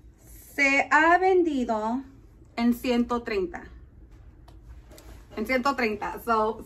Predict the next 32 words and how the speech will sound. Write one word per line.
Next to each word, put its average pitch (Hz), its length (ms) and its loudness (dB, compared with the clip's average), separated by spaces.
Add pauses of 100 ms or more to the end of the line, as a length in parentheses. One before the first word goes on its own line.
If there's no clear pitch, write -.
súper 294 500 4
contenta. 277 840 0 (520)
Um, 214 580 2
a 220 100 2
ver 226 100 0
en 254 120 0
cuánto 254 320 -2
se 262 120 -4
va 220 140 0
la 220 100 -4
mía. 247 400 0
La 226 180 0
que 226 80 -6
miré 226 280 -2
que 269 100 -6
se 277 140 -4
vendió 233 400 0
es 240 120 -4
una 247 220 -2
talla 240 240 0
más 226 320 -2
chiquita. 247 640 -4 (380)
So, 233 360 2
ya 233 260 0
veremos 247 680 -2
en 214 220 -4
cuánto 226 720 -2
se 208 180 -6
va 202 240 -2
esta, 247 460 -4
que 247 100 -8
es 208 180 -10